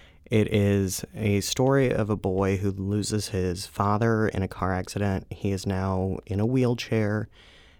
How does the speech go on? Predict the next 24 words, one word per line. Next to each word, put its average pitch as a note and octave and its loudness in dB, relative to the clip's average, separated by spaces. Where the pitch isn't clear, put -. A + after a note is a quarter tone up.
and G2+ 4
trying G2+ 2
to G2 0
figure A2 0
out F#2 -2
what F#2+ 0
his G2 -4
life F2 -6
is E2+ -6
now. - -8
And F#2+ 4
it's - -6
really B2 4
beautiful, G#2 2
and F#2+ 0
it A#2 -8
just, A#2+ -4
like, - -6
happy E3+ 4
moments, C#3 6
very A2+ 2
sad G#2+ 4
moments, G2+ 4
but - 0